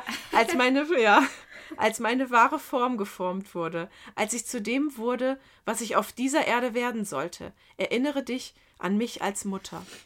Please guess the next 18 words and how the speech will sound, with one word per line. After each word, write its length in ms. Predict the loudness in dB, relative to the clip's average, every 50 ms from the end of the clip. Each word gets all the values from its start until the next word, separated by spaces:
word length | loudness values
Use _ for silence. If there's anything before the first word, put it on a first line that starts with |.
| _ _ _ _ _ _ _ _ _ _ _ _ _ _ _ _ _ _ _ _ _ -20 -20 _ _
Ich 160 | -4 -4 -2
fand 160 | -2 -4 -4
das 100 | -4 -4
so 160 | -4 -6 -4 0
wunderschön 680 | 0 0 0 0 -2 -4 -6 -6 -4 -4 -4 -4 -4 -4
und, 360 | -4 -6 -6 -6 -6 -6 -4 -4
ähm, 400 | -2 -2 -2 -4 -6 -6 -8 -12 -18 _ _ _
es 180 | -10 -10 -6 -6
geht 140 | -4 -2
ja 60 | -2 -2
hier 140 | 0 -2
um 80 | -2 -4
viel 220 | -4 -8 -8 -6
mehr 260 | -6 -4 -4 -4 -4 -4
als 240 | -6 -8 -10 -12
nur 160 | -10 -10 -10 -10
das 380 | -12 -14 -14 -16 -16 -18 -20 _
Körperbild, 800 | -6 -6 -6 -4 -4 -8 -8 -8 -8 -8 -8 -10 -12 -20 -20